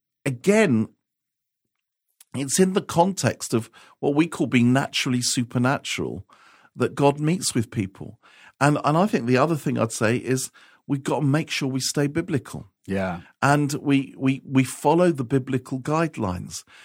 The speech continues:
Speaker 1: and that the ultimate healing, the best healing, is the forgiveness of sins and the restoration of relationship.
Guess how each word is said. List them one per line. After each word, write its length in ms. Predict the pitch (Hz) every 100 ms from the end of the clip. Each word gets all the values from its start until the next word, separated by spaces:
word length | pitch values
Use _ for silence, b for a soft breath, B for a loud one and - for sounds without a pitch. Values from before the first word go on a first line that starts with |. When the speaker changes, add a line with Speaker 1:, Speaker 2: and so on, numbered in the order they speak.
| B B
Speaker 1:
and 220 | 127 139 139
that 180 | 143 - b b b
the 180 | 135 -
ultimate 640 | 175 220 - 185 139 -
healing, 640 | 117 151 147 87 80 92 -
the 100 | 135
best 500 | 123 - 196 196 -
healing, 420 | - 98 82 90 110 b b b -
is 180 | 135 -
the 80 |
forgiveness 680 | 143 151 135 170 170 151 -
of 80 | 127
sins 580 | - 143 120 92 110 - B B B
and 140 | 139
the 80 | 147
restoration 680 | 143 160 - 151 151 151 165
of 160 | 151 151
relationship. 720 | 147 165 185 151 117 71 -